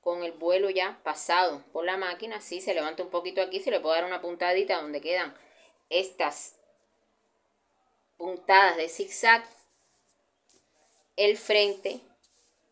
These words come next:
también ya está pasado todo por la máquina. Como había remallado, yo, eh, estoy siempre en la vieja escuela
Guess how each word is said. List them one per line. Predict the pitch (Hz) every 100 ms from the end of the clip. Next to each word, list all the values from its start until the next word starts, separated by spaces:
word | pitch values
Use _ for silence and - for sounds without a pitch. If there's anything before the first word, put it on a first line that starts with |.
| -
también | 180 185 180 185 185 185 - _ _ -
ya | 165 170
está | 180 170 170 -
pasado | - 143 - 160 165
todo | 165 165
por | 165
la | 151 127
máquina. | 117 113 113 _ _ _ _ _ _ _ _ _
Como | 180 180
había | 175 185 220 202
remallado, | 175 190 208 202 190 180 240 - _ _ _ _
yo, | - 180 196 214 - -
eh, | 165 165 160 151 139 147 - _ _ _ _ _ _ _ _ _ _ _ _ _ _
estoy | - 170 196 190
siempre | 190 202 202
en | 185
la | 170
vieja | 190
escuela | 202 196 208 202 175